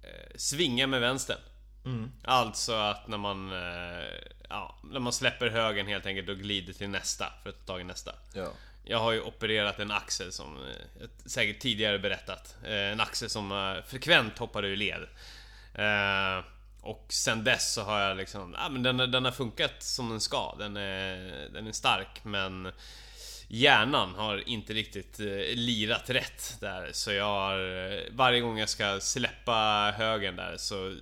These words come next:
Speaker 1: s-, ja, så slår det slint i skallen och så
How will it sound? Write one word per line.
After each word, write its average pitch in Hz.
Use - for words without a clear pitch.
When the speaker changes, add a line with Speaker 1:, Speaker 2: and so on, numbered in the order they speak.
Speaker 1:
s-, -
ja, 104
så -
slår 120
det 117
slint 131
i 110
skallen 104
och 98
så 95